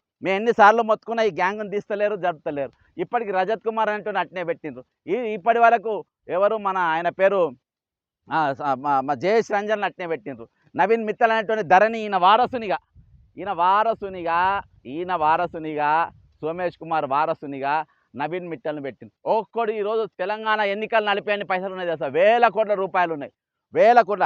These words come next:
అందుకని నేను ఏం చెప్తున్నా అంటే, జర్నలిస్టులు ఎన్నో రోజులకెళ్ళి భూముల కోసం కొట్లాడుతా ఉండ్రు, ఇండ్ల ప్లాట్ల కోసం కొట్లాడుతా ఉండ్రు. ఇంత జాగున్నది, విలువైన జాగా ఈరోజు మూడు, మూడు కోట్లకు ఎకరం అంటే, ఇక్కడ మూడు కోట్లకు ఎకరం అంటే, నేను తెలంగాణ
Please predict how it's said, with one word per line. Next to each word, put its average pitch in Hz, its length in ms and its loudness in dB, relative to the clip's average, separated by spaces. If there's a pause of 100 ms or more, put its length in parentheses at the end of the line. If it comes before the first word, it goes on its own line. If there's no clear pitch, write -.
అందుకని 220 260 -2
నేను 190 160 -2
ఏం 208 140 -2
చెప్తున్నా 185 380 -2
అంటే, 147 160 0 (460)
జర్నలిస్టులు 226 580 2
ఎన్నో 226 180 4 (140)
రోజులకెళ్ళి 226 540 2 (460)
భూముల 226 240 0 (100)
కోసం 208 200 0 (120)
కొట్లాడుతా 185 400 2 (100)
ఉండ్రు, 139 180 -10 (320)
ఇండ్ల 220 240 2
ప్లాట్ల 196 360 2
కోసం 208 260 -4
కొట్లాడుతా 165 480 -2
ఉండ్రు. 127 160 -8 (400)
ఇంత 202 140 2 (160)
జాగున్నది, 208 600 0
విలువైన 190 360 -6 (120)
జాగా 160 260 -4
ఈరోజు 175 180 -6 (100)
మూడు, 180 140 -8 (120)
మూడు 180 200 -8
కోట్లకు 170 300 -10
ఎకరం 143 260 -10
అంటే, 123 180 -14
ఇక్కడ 101 140 -12 (640)
మూడు 208 220 2
కోట్లకు 196 300 2
ఎకరం 165 240 -2
అంటే, 180 200 -2
నేను 190 140 -4 (120)
తెలంగాణ 214 380 0